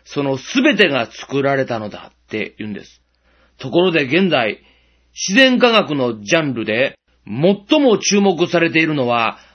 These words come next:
分子生物学だと思います。人間の命のメカニズムを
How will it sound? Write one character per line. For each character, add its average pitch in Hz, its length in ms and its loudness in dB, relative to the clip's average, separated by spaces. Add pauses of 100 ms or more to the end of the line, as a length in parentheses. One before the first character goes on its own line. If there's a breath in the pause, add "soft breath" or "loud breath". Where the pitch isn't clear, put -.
(120)
分 156 300 0
子 185 180 0
生 247 220 4
物 226 260 -2
学 160 260 0
だ 135 140 -2
と 120 100 -4
思 107 160 -6
い 98 40 -8
ま 90 160 -18
す。 - 180 -20 (840)
人 156 340 0
間 226 180 4
の 233 160 2
命 277 320 2
の 151 180 -2
メ 135 140 -2
カ 175 100 2
ニ 180 160 0
ズ 135 120 -6
ム 123 140 -2
を 131 220 0